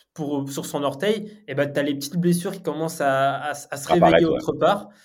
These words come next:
Speaker 2: Mhm,
Speaker 1: Et, euh,
Speaker 2: mhm.
Speaker 1: ouais, il est dans sa période où il a, il, il est pas, euh, dominant physiquement. Ça reste Shaquille O'Neal. T'es,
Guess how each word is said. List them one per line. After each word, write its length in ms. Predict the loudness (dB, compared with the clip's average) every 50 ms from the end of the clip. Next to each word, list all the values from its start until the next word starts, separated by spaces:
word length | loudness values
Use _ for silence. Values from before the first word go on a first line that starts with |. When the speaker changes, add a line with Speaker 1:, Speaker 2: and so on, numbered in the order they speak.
| _ _ _ _ _
Speaker 2:
Mhm, 100 | -8 -6
Speaker 1:
Et, 140 | -2 0 0
euh, 220 | 2 2 2 0 2
Speaker 2:
mhm. 60 | 2
Speaker 1:
ouais, 140 | 2 0 0
il 160 | 0 -2 -4
est 40 | -2
dans 100 | -4 -4
sa 160 | 0 0 0
période 360 | 0 2 2 2 2 2 0
où 80 | -2 0
il 80 | 0 2
a, 120 | 0 0
il, 220 | -2 -4 -8 -12 -14 -18 -20 _ _
il 140 | -12 -6 -6
est 60 | -6
pas, 300 | -2 0 2 2 2 2
euh, 600 | 0 -2 -4 -6 -6 -8 -8 -8 -8 -10 -10 -12 -14 -18 _ _
dominant 600 | -18 -6 2 6 6 8 8 8 6 4 0 -4
physiquement. 640 | -6 -12 -14 -14 -14 -14 -8 -4 -2 -2 -2 -4 -8 _ _ _ _
Ça 280 | -16 -8 0 0 2
reste 280 | 2 2 0 0 0 -2
Shaquille 340 | -2 -2 -2 -2 -2 0 0
O'Neal. 320 | 2 2 2 2 0 -2
T'es, 240 | -2 -4 -8 -8 -8